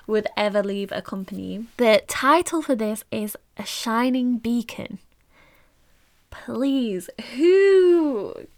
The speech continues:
What a catfish. <laughs> What a catfish. As a recent graduate of university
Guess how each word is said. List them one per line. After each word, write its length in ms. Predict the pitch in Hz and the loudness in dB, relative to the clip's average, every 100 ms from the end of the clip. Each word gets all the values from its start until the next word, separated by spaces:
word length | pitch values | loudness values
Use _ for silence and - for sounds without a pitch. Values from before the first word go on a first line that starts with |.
| _ - | _ -14
What 360 | 214 339 330 | -6 -2 0
a 60 | 311 | 0
catfish. 1000 | - 359 330 - 247 208 330 349 - - | 2 2 2 2 2 2 2 -2 -6 -20
<laughs> 60 | _ _ _ - 508 - - 403 269 | _ _ _ -6 -6 -6 -8 -10 -8
What 480 | 233 254 311 - - | -6 -2 -2 -2 -4
a 100 | 262 | -10
catfish. 880 | - 233 - - - - 240 - - - - | -8 -8 -8 -10 -12 -10 -10 -12 -20 -10 -4
As 180 | 277 | 0
a 140 | 311 302 | 2 4
recent 540 | 330 370 - 392 - | 4 2 0 -8 -6
graduate 640 | 277 269 262 233 196 190 - | -2 -2 -2 -2 -2 -4 -6
of 160 | 202 | -6
university 1000 | 220 220 214 208 202 - - 196 190 202 | -4 -4 -4 -4 -4 -8 -8 -6 -4 -6